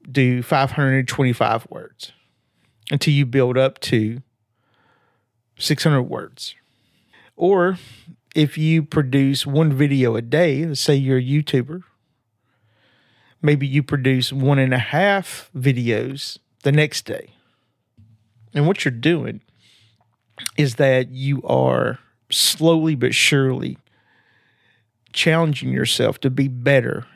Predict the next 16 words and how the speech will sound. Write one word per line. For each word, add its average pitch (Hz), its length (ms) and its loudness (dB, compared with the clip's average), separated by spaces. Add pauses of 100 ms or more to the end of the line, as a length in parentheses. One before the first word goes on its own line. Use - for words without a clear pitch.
every 113 240 -2
day. 110 380 0 (680)
So - 160 0
let's 143 180 2
say 147 240 2
that 127 140 -2
you 131 120 -2
made 127 520 0 (1800)
a 143 80 -2
thousand 135 400 0
dollars 120 320 2
on 117 140 -2
your 117 100 -2
website 110 640 -2
this - 260 -4
month. 113 280 -10